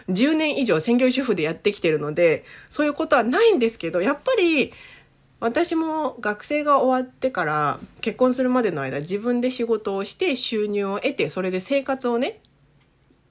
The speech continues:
やってこれたし、まあ、なんなら旅行とかも行ってたし、そういうのでうまくやってきてたはずなのに、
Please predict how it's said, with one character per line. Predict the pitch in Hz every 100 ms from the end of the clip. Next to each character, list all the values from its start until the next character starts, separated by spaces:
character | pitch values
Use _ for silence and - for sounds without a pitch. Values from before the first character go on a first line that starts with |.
| _ _
や | 214
っ | 214
て | - 277
こ | 359
れ | 277
た | -
し、 | - 160 - -
ま |
あ、 | 160
な | 151 196
ん |
な | 254
ら | 233
旅 | 170 254
行 | 269 320
と | 339
か | 262
も | 175
行 | 175
っ | 185
て | 330
た | 254
し、 | 226 160 131 - - - -
そ | - 294
う |
い | 311
う | 294
の | 190
で | 170 170 -
う | 466
ま | 320
く | 180
や | 165
っ | 165
て | -
き | 339
て | 269
た | 160
は | - 180
ず | 190
な | 208
の | 175 151
に、 | 160 -